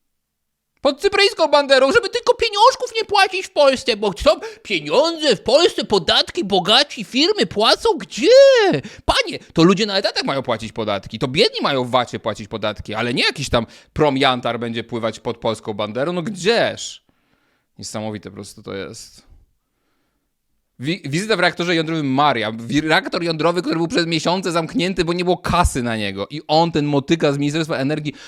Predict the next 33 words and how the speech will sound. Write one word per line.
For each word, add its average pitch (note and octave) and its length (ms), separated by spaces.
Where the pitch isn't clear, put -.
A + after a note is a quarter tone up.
budują D#3+ 380
tą D#3+ 160
energ-, D#3+ 320
e, C#3+ 140
tą D3 140
ale-, C#3 280
energię, D3+ 640
e, C#3 240
atomową D3 520
już C3+ 100
dwadzieścia F#3 840
parę G#3+ 320
lat. A3 400
Nic G#3+ 260
nie C4 80
wybudowali. C4 720
I C#3+ 160
jakim A#3+ 340
nie B3 120
jest - 180
wstyd - 580
wystawiać F#3 360
taką E4+ 240
aukcję? A2+ 640
Już A#2 100
nie D3+ 80
mówiąc, E3+ 200
ile D#3+ 180
zarabiają E3+ 360
ludzi E3+ 260
w A#2+ 60
tym, A#2+ 200
e, A#2 40